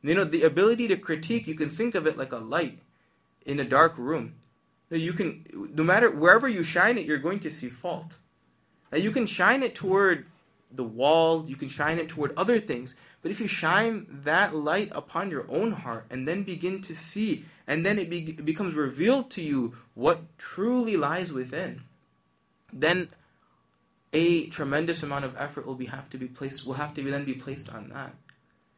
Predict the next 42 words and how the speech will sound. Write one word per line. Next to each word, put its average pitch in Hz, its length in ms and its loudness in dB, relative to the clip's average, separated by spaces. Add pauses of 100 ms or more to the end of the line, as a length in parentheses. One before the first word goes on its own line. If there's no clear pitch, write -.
(480)
This 202 240 -6
was 226 140 -4
the 185 80 -2
quality 156 420 -4
of 160 100 -4
the - 60 -14
Prophet 151 340 -10
sallallahu 147 280 -12
alaihi 147 200 -8
wasallam, 139 100 -6
this 156 160 -4
was 165 160 -6
the 143 80 -10
quality 143 380 -6
of 120 80 -6
the 104 60 -12
Sahaba, 143 520 -6
and 131 120 -8
this 156 140 -10
was 180 140 -8
the 160 60 -6
quality 156 520 -2
of 143 140 -8
the 135 80 -6
many 151 400 -6
communities 135 560 -8
that 120 80 -10
had 120 120 -16
come 123 180 -12
before 120 340 -8
us. - 180 -18 (540)
Their 175 260 4
focus 196 760 0 (240)
was 156 320 4
on 151 300 -2
rectifying 151 720 -2
themselves 135 680 -4
before 131 320 -8
they 131 120 -4
looked 156 340 -6
toward 120 260 -8
rectifying 123 540 -10